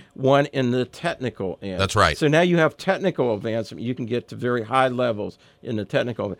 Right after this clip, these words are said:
Speaker 1: And that is definitely beneficial for the leadership because the leaders are only as good as the people that support them.
Speaker 2: So if you are around fifty to sixty employees and you're someplace approaching ten million in revenue,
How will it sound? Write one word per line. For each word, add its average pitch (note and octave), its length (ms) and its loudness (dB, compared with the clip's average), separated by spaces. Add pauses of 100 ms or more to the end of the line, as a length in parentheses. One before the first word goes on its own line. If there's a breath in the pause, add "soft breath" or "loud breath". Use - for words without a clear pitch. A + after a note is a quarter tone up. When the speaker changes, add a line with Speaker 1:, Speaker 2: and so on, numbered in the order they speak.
(180 soft breath)
Speaker 1:
And C3+ 160 6
that E3+ 260 6
is C3 220 6
definitely E3+ 480 6
beneficial C#3+ 760 4 (160 soft breath)
for - 140 -4
the A#2+ 120 0
leadership C3+ 680 2
because A2 640 0 (200 soft breath)
the B2 100 0
leaders D3+ 440 4
are B2+ 220 2
only B2 180 2
as A2+ 140 -2
good B2 420 -2
as G#2 240 -6
the G2 100 -10
people G#2+ 300 -6
that F2+ 140 -10
support - 420 -12
them. - 100 -20
Speaker 2:
So A#2+ 220 4
if A2 100 0
you E3 140 6
are D#3 200 8
around C3+ 320 4
fifty C3+ 280 2
to A2 80 2
sixty A#2 380 0
employees G#2 640 0
and F2+ 100 -2
you're F#2+ 120 0
someplace F#2+ 580 0
approaching F#2 480 0
ten F2+ 200 0
million F2 260 0
in E2 40 -2
revenue, F2 420 0